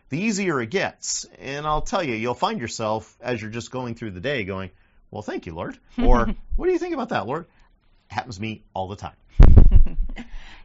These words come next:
Speaker 2: Two of the best attributes we can adopt from Jesus is thankfulness and humility.
Speaker 1: Yeah.
Speaker 2: Jesus thanked God often.
Speaker 1: Yes.
Speaker 2: We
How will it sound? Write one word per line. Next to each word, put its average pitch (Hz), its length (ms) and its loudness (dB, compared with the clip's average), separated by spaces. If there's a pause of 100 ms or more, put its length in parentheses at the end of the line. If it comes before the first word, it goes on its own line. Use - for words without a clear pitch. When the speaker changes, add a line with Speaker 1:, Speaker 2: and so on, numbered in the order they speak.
(100)
Speaker 2:
Two 311 260 -8
of 262 120 -12
the 226 100 -6
best 190 680 -8
attributes 165 720 -10
we 180 140 -10
can 180 180 -16
adopt 160 480 -6
from 160 220 -16
Jesus - 500 -18
is 165 100 -20
thankfulness 240 880 -14 (200)
and 214 160 -8
humility. 214 600 -14
Speaker 1:
Yeah. 76 240 -20 (680)
Speaker 2:
Jesus 320 480 -14
thanked 226 420 -14
God 180 400 0
often. - 560 -12
Speaker 1:
Yes. - 320 -20
Speaker 2:
We 262 680 -10